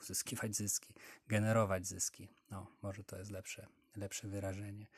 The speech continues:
Dlaczego? Dlatego, że jedna nieprzewidziana sytuacja, e, jeden większy gracz, który po prostu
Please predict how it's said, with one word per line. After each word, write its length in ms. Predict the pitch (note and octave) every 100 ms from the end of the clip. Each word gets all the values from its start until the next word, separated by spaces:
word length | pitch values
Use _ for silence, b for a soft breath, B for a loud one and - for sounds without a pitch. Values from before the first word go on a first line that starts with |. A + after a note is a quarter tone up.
| B B B -
Dlaczego? 480 | A#2 - C#3+ D3+ D3+
Dlatego, 360 | A2+ G#2+ G#2+
że 340 | G2 G2+ F#2+ G2 _ _ -
jedna 320 | A2+ A2 G#2
nieprzewidziana 800 | G2+ - G#2 F#2+ G2 F#2+ F2+ F2+ -
sytuacja, 880 | - G2+ - G#2+ A2+ - A#2+ A2 G#2+ B B B _
e, 200 | G2+ F2+
jeden 420 | F#2 G2 G2+ F#2+ F2+
większy 380 | G2+ F#2+ - F2+
gracz, 500 | A2 A2 G#2+ - -
który 300 | - G2 F#2+
po 140 | G2
prostu 600 | - F#2+ - - G2 G2